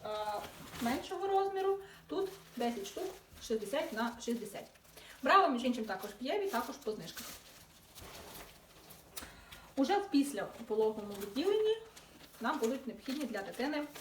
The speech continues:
підгузки. Я брала Huggies Elite Soft, їх дуже всі рекомендують, кажуть, що від них, ем,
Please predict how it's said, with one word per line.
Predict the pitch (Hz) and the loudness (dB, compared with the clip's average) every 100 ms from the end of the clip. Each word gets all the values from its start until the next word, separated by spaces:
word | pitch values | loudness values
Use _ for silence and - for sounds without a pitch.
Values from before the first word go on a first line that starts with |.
| - - - | -12 -14 -6
підгузки. | 240 220 214 - - - - - | -2 0 0 -4 -14 -16 -18 -6
Я | 247 247 | 2 2
брала | 240 - - - | 2 0 -2 -2
Huggies | 214 196 277 480 - - - - - - - | -2 0 0 -2 -4 -18 -20 -20 -18 -6 0
Elite | 226 214 - | 2 0 0
Soft, | 208 240 - - 247 226 | 0 0 -2 -4 -4 -2
їх | 262 247 | -2 0
дуже | 233 226 | 0 0
всі | 214 | -2
рекомендують, | 214 226 233 381 440 | -4 0 2 4 2
кажуть, | - 220 233 220 | 2 0 0 -2
що | 208 | -6
від | 214 220 | -6 -2
них, | 254 381 - | -2 -2 -4
ем, | 226 196 196 185 - - - | -4 -4 -4 -8 -12 -14 -16